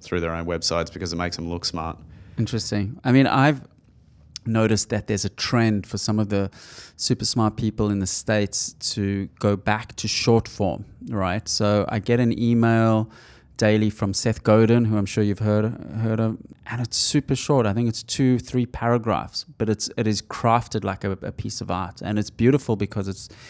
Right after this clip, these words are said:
Speaker 2: it's short but brilliant. I get, um, Howard Lindzon, I think's his name. He's a sort of entrepreneur stock guy. He does a similar thing, and I love them. I love
Speaker 1: Yeah.
Speaker 2: them because, um, you know, I think Mark Twain said, uh,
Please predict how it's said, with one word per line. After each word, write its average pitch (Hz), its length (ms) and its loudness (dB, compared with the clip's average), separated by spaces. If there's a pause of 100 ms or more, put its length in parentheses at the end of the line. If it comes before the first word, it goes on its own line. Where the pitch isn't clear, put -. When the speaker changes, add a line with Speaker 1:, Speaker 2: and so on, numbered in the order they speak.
(180)
Speaker 2:
it's - 180 -6
short - 380 2
but - 180 -2
brilliant. 101 460 0
I 101 100 -4
get, 110 380 -2
um, 101 240 0 (380)
Howard 120 520 4
Lindzon, 117 500 2
I 117 60 2
think's 120 320 -2
his 113 180 -2
name. 113 340 2
He's 104 200 0
a 98 80 -2
sort 101 240 -4
of 95 140 -2
entrepreneur 101 460 -2
stock - 360 -6
guy. 107 420 -2 (160)
He 107 140 2
does 110 200 2
a 101 40 0
similar 107 340 2
thing, 107 320 -2
and 127 80 -6
I 151 120 2
love 139 280 4
them. 98 220 0 (260)
I 117 160 -2
love 117 240 4
Speaker 1:
Yeah. 98 60 2
Speaker 2:
them 123 180 4
because, 110 480 0 (460)
um, 104 180 0
you 117 100 4
know, 110 60 6
I 110 40 4
think 120 160 4
Mark 113 260 6
Twain 120 340 2
said, 104 440 0
uh, 98 240 0